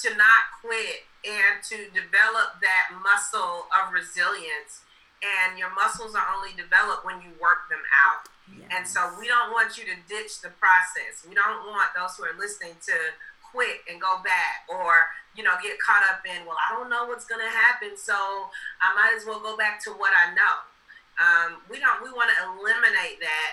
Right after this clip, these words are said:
Speaker 1: Uh, Catherine talked about it at the top of the podcast. She talked about taking options off of the table. And, uh, I would challenge those who are, who are listening right now, um, to look at the table and see what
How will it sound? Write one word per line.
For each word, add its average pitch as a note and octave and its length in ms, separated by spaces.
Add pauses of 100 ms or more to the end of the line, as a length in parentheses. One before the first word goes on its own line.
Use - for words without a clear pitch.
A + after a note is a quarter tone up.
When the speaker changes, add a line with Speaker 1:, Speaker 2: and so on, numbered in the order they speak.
(140)
Speaker 1:
Uh, D#3+ 180
Catherine A3+ 480
talked - 300
about F3+ 260
it - 60
at - 240
the - 80
top - 280
of - 100
the - 180
podcast. F3 600 (260)
She - 120
talked G3 340
about F3+ 420
taking G#3 320 (300)
options F3 440
off F3 260
of F3 60
the D3+ 80
table. F3 600 (340)
And, E3+ 300
uh, E3 400
I - 40
would G#3 140
challenge - 600
those F3+ 320
who G3 100
are, D3+ 200 (120)
who - 240
are - 300
listening - 520
right D#3+ 280
now, D#3 320 (340)
um, E3+ 480 (120)
to - 120
look G#3+ 200
at - 140
the - 100
table A#3 540 (300)
and F#3+ 100
see A#3+ 180
what G#3+ 200